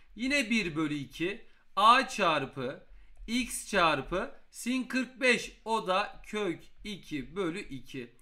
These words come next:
Canlarım, çizgimi çizdim. Niye? Oranı yapalım, sadeleştirmeleri gömelim. Şimdi bak, S, S'i götürdü mü?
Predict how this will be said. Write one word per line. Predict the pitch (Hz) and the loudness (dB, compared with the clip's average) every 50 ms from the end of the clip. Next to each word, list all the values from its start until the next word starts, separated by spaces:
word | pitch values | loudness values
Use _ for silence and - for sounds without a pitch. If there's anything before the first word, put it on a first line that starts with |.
| - - - - - - | -20 -20 -20 -20 -14 -4
Canlarım, | - 233 254 247 240 233 196 165 143 147 - - - - - - - - | 0 0 2 2 2 0 0 0 -2 -4 -8 -12 -18 -18 -20 -20 -20 -16
çizgimi | - - 254 262 247 202 170 151 165 175 202 208 - | -8 -4 -2 -2 -2 -2 -4 -6 -6 -4 -4 -6 -8
çizdim. | - - 180 170 156 139 127 131 113 101 98 113 135 170 | -8 -8 -8 -8 -8 -6 -6 -8 -8 -8 -8 -10 -8 -4
Niye? | 220 240 233 226 226 - - - - - | -2 0 0 0 0 -2 -4 -8 -10 -6
Oranı | 220 226 233 220 202 180 160 | -2 -2 0 0 0 0 -2
yapalım, | 151 156 180 196 196 196 240 247 240 233 247 269 277 - - - - - - | -2 0 0 0 0 0 0 0 2 0 0 -2 -4 -8 -18 -20 -20 -20 -20
sadeleştirmeleri | - - - - - 226 196 202 196 190 185 185 - 190 180 175 175 175 185 202 214 | -8 -4 -4 -2 -2 -2 -2 0 0 0 -2 -2 -4 -6 -6 -4 -4 -4 -4 -4 -4
gömelim. | 156 139 170 170 165 156 135 113 101 - - - - - _ | 0 0 2 2 2 0 -2 -2 -6 -10 -14 -20 -20 -20 _
Şimdi | - - 262 269 254 220 170 135 120 113 - - _ - | -8 -4 -2 0 0 0 0 -2 -4 -6 -10 -6 _ 4
bak, | 226 202 170 - - - - - - - - _ _ - | 6 6 4 2 -4 -16 -20 -20 -20 -20 -20 _ _ 2
S, | 220 240 247 262 240 247 - - - - - - - - 190 185 180 | 6 6 6 6 4 2 -6 -12 -14 -16 -18 -16 -10 -4 -4 -2 -2
S'i | - 214 196 | -2 -4 -4
götürdü | 220 214 208 - 240 240 262 311 | -4 -2 -2 -2 -2 -2 -2 -2
mü? | 285 190 131 | -2 -4 -4